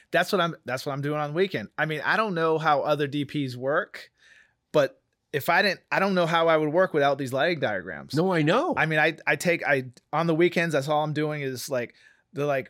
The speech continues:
Speaker 1: "Hey, you wanna come here?" I'm like, "I gotta do my lighting diagrams." <laughs> They're like, "What? Come on, it's Saturday night." I'm like, "I have to finish. I have to finish before Monday. We start shooting Monday."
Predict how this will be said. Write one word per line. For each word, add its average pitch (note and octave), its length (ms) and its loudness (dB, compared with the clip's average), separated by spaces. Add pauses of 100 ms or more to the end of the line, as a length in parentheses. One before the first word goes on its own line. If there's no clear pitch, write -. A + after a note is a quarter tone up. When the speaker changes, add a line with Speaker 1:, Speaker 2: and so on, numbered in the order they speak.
Speaker 1:
"Hey, G3 220 2
you F#3+ 80 2
wanna E3+ 180 0
come F3 200 0
here?" F#3+ 180 2
I'm C#3 160 -2
like, A#2+ 240 -6
"I A2 140 -8
gotta A2+ 180 -8
do A2+ 120 -10
my A2+ 140 -10
lighting A2+ 300 -8
diagrams." B2 720 -6
<laughs> - 200 -6
They're A3 200 0
like, G#3 280 2 (120)
"What? A#3+ 260 0
Come B3 160 -6
on, A#3+ 140 0
it's F3 100 0
Saturday G#3+ 360 0
night." A3 180 -2
I'm C3 80 -6
like, B2 160 -4
"I A2 60 -6
have A#2+ 120 -6
to A#2+ 120 -12
finish. A2+ 420 -10 (320)
I C3+ 40 2
have D3 80 2
to E3 80 2
finish E3 220 0
before D3+ 280 0
Monday. D3 300 2
We C3 60 -4
start C#3 240 0
shooting C#3+ 240 -4
Monday." C3 260 -6